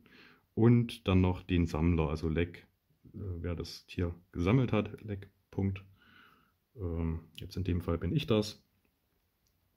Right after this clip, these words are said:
Und, äh, damit hat man quasi alle Informationen auf einem Etikett zusammen und jeder, der das Tier irgendwann mal in die Hand bekommt, kann genau nachvollziehen, wo es denn herkommt, wann es gefangen wurde und von wem und wie.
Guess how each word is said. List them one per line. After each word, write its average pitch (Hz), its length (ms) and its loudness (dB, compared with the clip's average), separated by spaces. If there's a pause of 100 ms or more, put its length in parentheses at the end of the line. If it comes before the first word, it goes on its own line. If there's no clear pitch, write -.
(160)
Und, 90 400 2
äh, 95 100 -2
damit 92 260 4
hat 95 120 0
man 98 200 4
quasi 92 200 2
alle 101 240 2
Informationen 92 720 0
auf 92 260 -4
einem 85 480 -2 (640)
Etikett 101 600 2 (140)
zusammen 131 640 2 (320)
und 95 260 -2
jeder, 98 240 0
der 98 120 2
das 95 160 0
Tier 107 180 0
irgendwann 98 280 2
mal 92 140 2
in 90 80 -2
die 85 80 -4
Hand 107 220 -2
bekommt, 101 440 0 (440)
kann 95 180 4
genau 87 240 4
nachvollziehen, 87 600 0
wo 117 120 4
es 107 120 -4
denn 90 120 -2
herkommt, 95 640 -2
wann 87 200 2
es 98 140 -2
gefangen 87 420 0
wurde 82 200 0
und 82 160 -2
von 82 260 -6
wem 76 340 -4 (260)
und 76 200 -4
wie. 73 280 -4